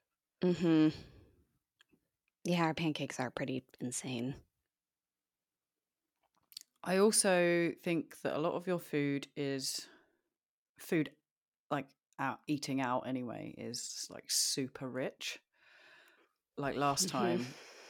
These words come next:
Speaker 2: I came back from America, I just had to eat, like, salads for a week 'cause I was like, "I'm just so full of meat and cheese and pancakes
Speaker 1: <laughs>
Speaker 2: and, <laughs> like, rich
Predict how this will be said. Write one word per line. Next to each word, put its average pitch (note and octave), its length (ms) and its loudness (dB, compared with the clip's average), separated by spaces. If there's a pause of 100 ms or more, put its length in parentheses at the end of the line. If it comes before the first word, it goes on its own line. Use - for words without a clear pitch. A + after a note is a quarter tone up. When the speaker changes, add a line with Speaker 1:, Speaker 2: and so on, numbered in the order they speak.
(280)
Speaker 2:
I C#3+ 80 0
came B2+ 320 -4
back A#2 260 0 (420)
from B2+ 140 -10
America, A#2+ 560 -4
I A2+ 100 -2
just - 160 -8
had - 160 -10
to B2 100 -8
eat, G2 140 -8
like, - 200 -8
salads A2+ 500 -2
for A#2+ 140 -4
a A2 80 -2
week A2+ 400 -6
'cause - 160 -16
I A2 80 -14
was A#2 120 -14
like, A2 280 -6
"I'm C3 100 -6
just - 240 -2
so C3+ 180 -2
full C3+ 280 -6
of C3 120 -6
meat C3+ 440 -4 (100)
and D3+ 180 -2
cheese C3+ 640 -2
and C#3+ 240 -6
pancakes C#3 1040 -4
Speaker 1:
<laughs> - 60 -2
Speaker 2:
and, - 400 0 (360)
<laughs> - 420 -14
like, D3 80 -6 (160)
rich C#3+ 560 -2